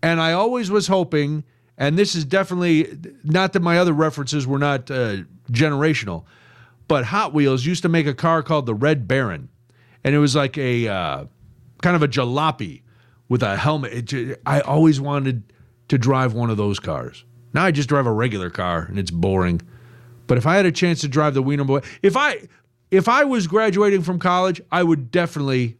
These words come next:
apply for this gig. 'Cause one, I love road trips. Two, you are, you know, y-, you're getting attention from everybody. And, you know,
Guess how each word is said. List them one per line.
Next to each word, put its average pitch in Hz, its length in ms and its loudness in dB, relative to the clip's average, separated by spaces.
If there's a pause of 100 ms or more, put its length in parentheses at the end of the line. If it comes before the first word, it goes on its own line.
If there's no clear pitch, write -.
(120)
apply 123 360 -2
for 113 140 -6
this 95 160 -8
gig. 76 360 -12 (840)
'Cause 147 200 2
one, 196 340 2
I 175 80 2
love 165 300 2
road 143 240 0
trips. - 580 -8 (540)
Two, 202 520 4 (400)
you 208 320 4
are, 180 560 2 (1500)
you 214 120 2
know, 147 140 0 (120)
y-, 196 240 -4
you're 220 280 4
getting 214 300 2
attention 185 420 -2
from 175 180 0
everybody. 131 500 0 (1200)
And, 190 200 2
you 269 120 0
know, 240 420 0